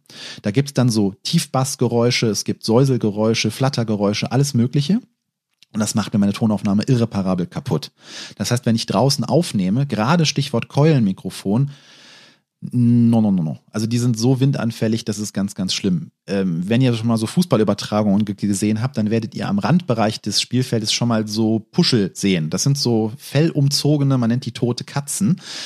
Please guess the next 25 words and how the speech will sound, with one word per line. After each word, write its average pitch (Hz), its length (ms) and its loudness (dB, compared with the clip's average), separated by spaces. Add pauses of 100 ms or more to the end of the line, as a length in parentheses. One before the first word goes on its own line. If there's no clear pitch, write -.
(140)
Das - 160 -4
sind 190 120 0
so 135 100 -2
Körbe, 131 600 0
in 127 120 0
denen 151 240 4
diese 135 240 0
Richtmikrofone 139 920 0
drin 143 320 4
sitzen, 147 520 0 (340)
damit 135 320 2
die 135 120 -2
eben 131 200 2
windunanfällig 117 920 0
sind. 85 320 -2
Also 104 160 -4
der 107 160 2
Wind 151 160 4
streicht - 480 0
dann 135 120 2
eben 123 180 0
über 123 180 0
dieses 104 340 0
Fell, 151 400 -2
weil 117 240 -4